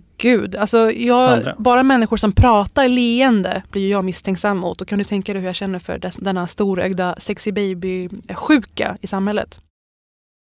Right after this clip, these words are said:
Speaker 2: Varför är Emma Stone med inopererad bebishjärna inte helt oattraktiv?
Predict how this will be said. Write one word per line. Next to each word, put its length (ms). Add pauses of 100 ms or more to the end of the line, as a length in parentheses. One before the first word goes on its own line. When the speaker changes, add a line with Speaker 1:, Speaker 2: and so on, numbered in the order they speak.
(240)
Speaker 2:
Varför 580
är 400
Emma 240
Stone 920
med 180
inopererad 680
bebishjärna 960
inte 440
helt 440
oattraktiv? 760